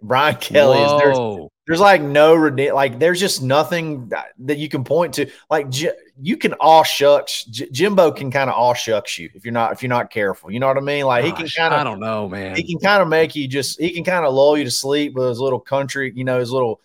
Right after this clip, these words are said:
Speaker 1: Southern accent, high pitched voice. Brian
Speaker 2: <laughs>
Speaker 1: Kelly, there's just, like, he just, there's nothing. I, I, I, I can't watch anything and feel like, man, that's just a guy I wanna be around. I wanna hang out with
Speaker 2: Who's
Speaker 1: that guy.
Speaker 2: more unlikable? Put it in the YouTube comments or get at us on Twitter in the Locked On Auburn Discord. Who's more unlikable, Jimbo Fisher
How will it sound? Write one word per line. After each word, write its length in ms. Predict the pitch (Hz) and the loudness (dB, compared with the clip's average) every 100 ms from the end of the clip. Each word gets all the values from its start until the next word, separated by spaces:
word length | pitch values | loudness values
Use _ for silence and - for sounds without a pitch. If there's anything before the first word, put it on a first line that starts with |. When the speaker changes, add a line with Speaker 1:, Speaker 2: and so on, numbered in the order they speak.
| _ | _
Speaker 1:
Southern 420 | - 147 147 135 | 0 4 4 4
accent, 640 | 131 135 127 - 135 135 120 | 2 2 0 -4 -4 -2 2
high 240 | 143 147 | 4 4
pitched 360 | 147 147 143 - | 2 -2 -2 -2
voice. 300 | 139 139 131 _ _ | 0 0 -2 _ _
Brian 340 | 143 185 190 143 | 2 4 2 -2
Speaker 2:
<laughs> 80 | - | -2
Speaker 1:
Kelly, 380 | 160 175 175 - _ | 0 0 -2 -6 _
there's 160 | 151 165 | -2 0
just, 200 | 196 - | 0 -2
like, 320 | 175 143 - _ _ _ _ | 0 0 -2 _ _ _ _
he 80 | 156 | -6
just, 260 | 175 190 143 123 131 135 - | -2 -2 -4 -6 -6 -8 -2
there's 260 | 170 220 | -2 0
nothing. 640 | 147 147 165 170 160 151 - | 0 2 2 2 -6 -6 -6
I, 60 | 120 | -8
I, 40 | - 120 - | -6 -8 -6
I, 80 | 117 - _ _ _ 127 | -8 -10 _ _ _ -6
I 20 | |
can't 440 | 123 - 170 190 - | -6 -4 -2 -2 -2
watch 460 | 120 123 139 143 - | -4 2 4 2 0
anything 460 | 151 165 127 120 110 | -4 -4 -4 -4 -4
and 100 | - | -2
feel 140 | 139 | 0
like, 160 | 113 98 | 2 0
man, 280 | 117 104 | -2 -2
that's 240 | 101 131 - | -2 -2 -4
just 200 | 113 - | -8 -8
a 60 | |
guy 260 | 92 110 110 | -2 2 4
I 40 | |
wanna 260 | 110 110 104 | 2 0 -2
be 140 | 101 | -4
around. 260 | 92 87 85 | -4 -6 -2
I 60 | 127 | 0
wanna 200 | 143 120 | 2 0
hang 240 | 135 127 | -2 0
out 120 | 120 | 2
with 100 | 196 | 4
Speaker 2:
Who's 80 | 214 | 2
Speaker 1:
that 80 | 180 | 0
guy. 40 | |
Speaker 2:
more 260 | 196 226 233 | 2 4 6
unlikable? 680 | 214 202 190 185 175 139 120 | 4 4 2 2 0 -6 -4
Put 140 | 190 | -6
it 60 | 190 | -6
in 100 | 156 | -6
the 100 | 156 | -6
YouTube 300 | 185 190 175 | -4 0 -2
comments 480 | 175 170 175 170 - | 0 0 0 -4 -6
or 140 | 147 | -8
get 200 | 127 170 | -6 -4
at 180 | 165 165 | -2 -2
us 140 | 160 | -2
on 200 | 160 143 | -2 -4
Twitter 320 | - 165 160 156 | -4 -4 -2 -2
in 80 | |
the 40 | 147 | -2
Locked 240 | 147 147 | -2 -2
On 80 | 151 | -2
Auburn 280 | 139 127 127 | -2 -4 -4
Discord. 400 | 127 - 120 95 | -6 -4 -4 0
Who's 320 | 185 208 160 | 0 0 -4
more 200 | 175 170 | -4 -4
unlikable, 540 | 160 147 143 131 104 85 | -4 -6 -8 -8 -12 -8
Jimbo 360 | 175 196 185 | -4 0 -2
Fisher 560 | 139 147 120 131 120 | -2 -6 -4 -2 -2